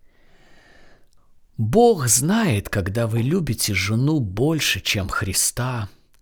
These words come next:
когда чрезмерно дорожите мужем, когда непомерно радуетесь ребёнку и когда помыкаете вашим подчинённым.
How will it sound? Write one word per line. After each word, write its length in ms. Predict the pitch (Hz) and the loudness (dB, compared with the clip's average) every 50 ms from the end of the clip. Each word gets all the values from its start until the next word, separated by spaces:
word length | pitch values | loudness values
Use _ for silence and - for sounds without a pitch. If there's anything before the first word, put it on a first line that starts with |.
| _ _ _ _ - - | _ _ _ _ -18 -8
когда 360 | - - 113 107 113 131 139 - | -2 0 0 0 2 0 0 0
чрезмерно 840 | - - 131 120 135 131 110 117 131 156 180 185 165 131 107 98 92 | 2 0 0 2 2 0 0 0 0 -2 -2 -2 -2 -2 -2 -2 -2
дорожите 720 | 87 107 104 104 104 104 107 120 147 156 151 - - 92 | -2 -2 -2 0 -2 -2 -2 -2 -2 -2 -4 -4 -4 -4
мужем, 680 | 90 90 92 104 120 131 135 127 107 101 101 98 98 98 - _ _ _ _ _ - - _ _ _ - - - - - - | -6 -4 -4 -2 -2 -2 -2 -4 -4 -4 -6 -6 -6 -10 -14 _ _ _ _ _ -20 -20 _ _ _ -20 -20 -20 -20 -16 -2
когда 380 | - 131 123 131 123 147 156 | 0 2 2 2 2 0 2
непомерно 760 | 165 165 160 156 156 147 151 156 175 190 190 180 165 165 165 156 | 2 2 2 2 0 0 2 2 2 2 2 0 0 0 0 0
радуетесь 800 | 160 156 160 175 170 156 160 156 147 139 - 139 117 - - 120 | 0 0 0 -2 0 0 2 2 2 0 0 -2 -2 -2 -2 0
ребёнку 920 | 104 107 92 87 98 104 120 143 147 143 135 120 - - - 98 110 - - _ - - _ _ - - - - | -2 -2 -2 -2 -2 -2 -2 0 0 0 -2 -2 -4 -8 -10 -10 -10 -12 -16 _ -20 -20 _ _ -20 -20 -18 -4
и 100 | - 107 | -4 -4
когда 380 | 101 - - 98 98 92 107 107 | -2 -2 -2 -2 -2 -2 -2 -2
помыкаете 880 | - - 107 98 98 95 - - 104 127 139 135 127 120 - - 107 90 | -2 -4 -4 -4 -4 -4 -4 -6 -4 -4 -4 -4 -4 -4 -4 -6 -6 -6
вашим 400 | 92 98 92 87 - - 95 87 | -6 -6 -4 -4 -4 -6 -6 -8
подчинённым. 1080 | - - 92 - - - - - 92 90 95 98 107 120 127 117 107 104 98 101 104 | -6 -8 -8 -4 -4 -4 -2 -2 -4 -4 -4 -4 -2 -2 -2 -4 -4 -6 -8 -10 -12